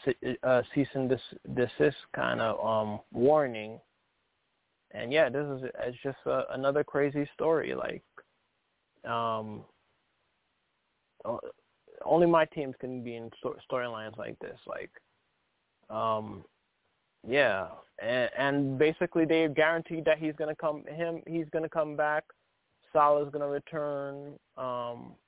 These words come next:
Joe Douglas is gonna return. So they're just gonna try to run it back and see if, uh, Aaron Rodgers could finally stay healthy on the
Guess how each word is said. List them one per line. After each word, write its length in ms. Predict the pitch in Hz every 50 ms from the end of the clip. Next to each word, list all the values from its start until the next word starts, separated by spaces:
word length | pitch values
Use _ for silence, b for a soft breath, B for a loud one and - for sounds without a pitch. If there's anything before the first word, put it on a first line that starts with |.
| _ _ _ _ - - -
Joe 140 | 147 147 147
Douglas 400 | 139 143 139 139 135 143 139 - -
is 100 | 143 131
gonna 200 | 131 143 135 135
return. 580 | 131 135 131 - 143 139 135 135 131 135 139 143 _ _ _ _ _ _ _ _ _ _ _ _ _ _ -
So 100 | 151 147
they're 140 | 156 160 156
just 200 | 160 170 165 -
gonna 200 | 170 160 156 151
try 180 | - - 160 151
to 100 | 151 147
run 220 | 147 151 151 151
it 140 | 151 143 131
back 220 | 151 147 147 147 -
and 120 | 143 139 - -
see 100 | - 139
if, 140 | 143 143 139 - - -
uh, 100 | 131 131 - -
Aaron 180 | 127 135 143 139
Rodgers 320 | 135 131 135 135 135 - _ -
could 160 | 135 127 117 -
finally 320 | 131 131 135 135 131 123 -
stay 160 | - - 127
healthy 480 | 120 123 143 156 _ - - - 58 - -
on 160 | - 117 123
the 80 | - -